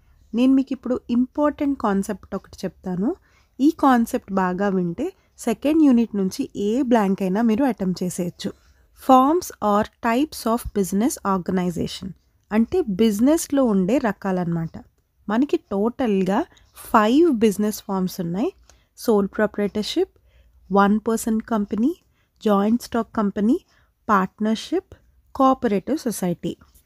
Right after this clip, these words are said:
ఈ ఫైవ్ ఫార్మ్స్ గురించి బ్రీఫ్గా ఎక్స్‌ప్లెయిన్ చేస్తాను, జాగ్రత్తగా వినండి. ఫస్ట్ వన్, సోల్ ప్రొప్రైటర్‌షిప్. దీన్నే మనం సోల్ ట్రేడింగ్ కన్సర్న్ అంటాం. అంటే ఎవరైనా ఒక పర్సన్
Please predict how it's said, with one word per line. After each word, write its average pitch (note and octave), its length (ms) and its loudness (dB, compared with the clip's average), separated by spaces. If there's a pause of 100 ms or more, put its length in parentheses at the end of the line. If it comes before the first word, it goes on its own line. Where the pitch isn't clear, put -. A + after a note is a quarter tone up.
(120)
ఈ - 20 8 (160)
ఫైవ్ C4+ 320 4
ఫార్మ్స్ A#3+ 420 2
గురించి G#3 300 2 (140)
బ్రీఫ్గా C#4 440 2
ఎక్స్‌ప్లెయిన్ G#3 420 -4
చేస్తాను, G3 380 0 (120)
జాగ్రత్తగా G#3 600 0
వినండి. F3+ 380 0 (400)
ఫస్ట్ C#4 460 4
వన్, G3+ 180 2 (360)
సోల్ D4+ 260 6 (100)
ప్రొప్రైటర్‌షిప్. G3+ 720 -2 (180)
దీన్నే A#3 240 4 (100)
మనం B3+ 180 2 (120)
సోల్ B3+ 260 4 (140)
ట్రేడింగ్ G#3+ 480 2
కన్సర్న్ G3+ 460 -2
అంటాం. F3 240 -4 (500)
అంటే C4 200 0 (320)
ఎవరైనా A#3+ 420 4 (180)
ఒక - 120 -6 (140)
పర్సన్ G3 400 0